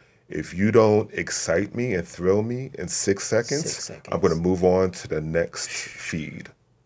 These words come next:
Speaker 2: Wow.
Speaker 1: And, and we're seeing that. So if I can't get what I want by the time that six seconds is up,
Speaker 2: Mm-hmm.
Speaker 1: either you don't know what you're talking about, or I need to move on to somebody else who could tell me what I want to hear.
Speaker 2: Right.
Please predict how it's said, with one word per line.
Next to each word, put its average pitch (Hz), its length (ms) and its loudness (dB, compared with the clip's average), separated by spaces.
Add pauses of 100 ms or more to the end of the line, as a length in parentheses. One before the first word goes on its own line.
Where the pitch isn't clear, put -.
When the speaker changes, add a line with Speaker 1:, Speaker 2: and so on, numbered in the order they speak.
(100)
Speaker 2:
Wow. 101 320 -6 (200)
Speaker 1:
And, 90 400 6
and 92 180 2
we're 87 100 4
seeing 101 360 2
that. 78 180 4
So 85 440 4
if 92 180 0
I 92 120 6
can't 101 360 0
get 110 260 2
what 92 140 6
I 82 120 6
want 85 680 -2 (340)
by 87 100 2
the 82 120 6
time 95 560 4
that 71 180 -2
six - 320 -2
seconds 104 380 2
is 101 120 -4
up, 135 380 4
Speaker 2:
Mm-hmm. 107 140 -10 (240)
Speaker 1:
either 92 240 2
you 80 360 2
don't 156 160 10
know 160 100 6
what 170 180 2
you're 175 60 2
talking 185 300 0
about, 214 400 -2 (200)
or 95 100 4
I 95 40 8
need 98 140 4
to 95 60 2
move 92 220 2
on 95 80 4
to 90 60 2
somebody 90 360 0
else 90 160 4
who - 60 -18
could 90 120 -4
tell 85 200 -2
me 82 200 -6
what 80 300 0
I 76 60 2
want 80 280 -2
to - 140 -6
hear. - 560 -6
Speaker 2:
Right. 95 180 -4